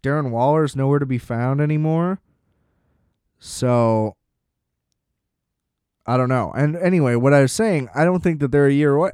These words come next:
I mean, I could see them making a run. Now, will they win the Super Bowl? Obviously, that's very unlikely, but I'm just saying.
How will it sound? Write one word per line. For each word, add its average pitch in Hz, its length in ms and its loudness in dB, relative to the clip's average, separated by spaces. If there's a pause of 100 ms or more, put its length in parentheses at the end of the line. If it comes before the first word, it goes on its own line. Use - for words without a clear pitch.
I 165 120 4
mean, 175 140 2
I 196 120 -2
could 294 160 -6
see 175 140 0
them 160 140 4
making 170 260 -4
a 185 40 -2
run. 190 420 -6 (400)
Now, 165 200 -4 (720)
will 170 500 6
they 185 220 2
win 175 340 0
the 170 80 0
Super 190 300 -2
Bowl? 226 480 -2
Obviously, 208 440 0
that's 151 220 2
very 151 440 -2
unlikely, 131 640 -2
but 92 120 -6
I'm 147 140 -2
just 180 180 -4
saying. 160 460 -4